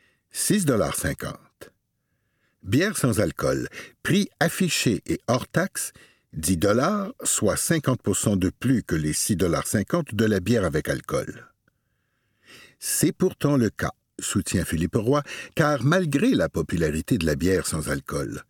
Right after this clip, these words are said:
le marché ne représente en moyenne que cinq pour cent ou six pour cent pour les grands brasseurs. Pas assez pour faire de réelles économies d'échelle. Vous écoutez Pourquoi la bière sans alcool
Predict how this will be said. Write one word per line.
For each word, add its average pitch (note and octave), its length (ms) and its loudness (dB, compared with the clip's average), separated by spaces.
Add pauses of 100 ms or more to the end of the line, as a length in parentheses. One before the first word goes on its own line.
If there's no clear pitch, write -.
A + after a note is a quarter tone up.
(500)
le C3+ 200 4
marché C#3 400 2
ne C3+ 120 2
représente F#2+ 560 2
en F#2+ 60 4
moyenne F#2+ 460 4 (320)
que A#2 220 2
cinq - 280 0
pour A2+ 160 0
cent D#3 280 0
ou G2 100 0
six - 260 0
pour - 220 -2
cent C3 220 2
pour F2+ 200 0
les D#2+ 160 0
grands G2 240 2
brasseurs. D#2 760 -4 (800)
Pas D3+ 220 2
assez C#3+ 400 2
pour A2 240 -4
faire G#2 300 2
de F2 120 0
réelles F2 460 2
économies D#2 440 -2
d'échelle. - 580 -6 (1500)
Vous G#2 220 2
écoutez D#3 500 0 (420)
Pourquoi E3 380 0
la F#2 100 4
bière E2+ 260 0
sans G#2 240 0
alcool F2+ 440 0